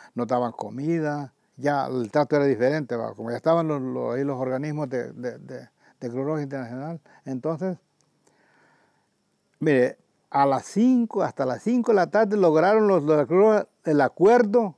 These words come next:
el acuerdo para que nos dieran. El coronel quería dejarlos ahí en el, en, en, en el, en el cuartel, irlos investigando uno por uno, y uno por uno irle dando,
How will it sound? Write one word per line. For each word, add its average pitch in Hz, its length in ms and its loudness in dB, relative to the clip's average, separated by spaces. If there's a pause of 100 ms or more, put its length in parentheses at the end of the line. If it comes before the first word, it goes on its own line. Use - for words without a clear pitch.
(160)
el 139 140 -6
acuerdo 202 480 2
para 160 180 2
que 139 120 -6
nos 127 120 -6
dieran. 143 440 2 (480)
El 131 120 0
coronel 147 360 0
quería 202 320 6
dejarlos 175 480 4
ahí 208 260 4
en 190 80 2
el, 170 100 -2
en, 143 200 -4
en, 139 340 -4
en 135 200 -6
el, 131 120 -6
en 131 80 -4
el 131 160 -4
cuartel, 202 540 2 (400)
irlos 196 280 6
investigando 180 560 2
uno 180 180 2
por 156 180 2
uno, 240 240 4
y 180 80 6
uno 196 220 4
por 190 120 4
uno 214 120 4
irle 180 300 6
dando, 156 440 2